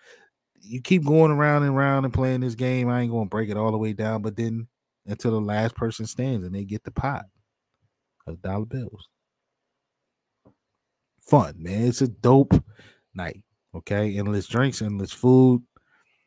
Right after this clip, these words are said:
all of the above, okay? So I'm inviting all of y'all in here because y'all been kicking it with me. Um, but that's just a new, tha-, that's my new vibe, those type of things.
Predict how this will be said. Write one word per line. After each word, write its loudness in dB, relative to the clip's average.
all 10
of 10
the 8
above, 0
okay? -8
So -6
I'm 2
inviting 4
all 4
of 2
y'all -2
in -6
here -18
because -14
y'all -8
been -12
kicking -14
it -20
with -20
me. -20
Um, -20
but -14
that's -8
just -10
a -4
new, -2
tha-, -20
that's -6
my 0
new -2
vibe, -12
those -10
type -12
of -20
things. -20